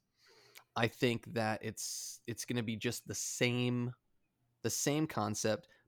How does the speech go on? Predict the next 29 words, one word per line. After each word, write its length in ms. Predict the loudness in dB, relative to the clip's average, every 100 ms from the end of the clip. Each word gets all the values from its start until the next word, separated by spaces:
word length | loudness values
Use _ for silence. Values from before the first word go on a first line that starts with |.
| _
but 100 | -2
you're 140 | 0 0
not 300 | 4 2 2
gonna 140 | -2
have 200 | 0 -2
to 60 | -2
move 260 | -4 -4 -4
at 80 | 0
all. 260 | 0 0
You're 100 | -2
just 160 | -2 -2
gonna 140 | -2 -2
sit 400 | 0 4 4 2
down 400 | 2 2 0 -2 _ _ _ _ _ _ _ _ _ _ _ -6
and 760 | -4 -2 -2 -2 -2 -4 -6 -10 _ _ _ _ -2
be 180 | 2 2
f-, 200 | 0 -8 -20 -20 -4
be 120 | 0 0
fed 420 | 4 8 10 8
information 800 | 2 2 2 2 2 0 -2 -2
and 140 | -4
still 200 | 0 0
be 180 | 0 -2
able 140 | -2
to 60 | -2
interact 380 | -2 -2 -2 -2
with 140 | 2
it. 160 | 2 2 2
But 200 | 2 2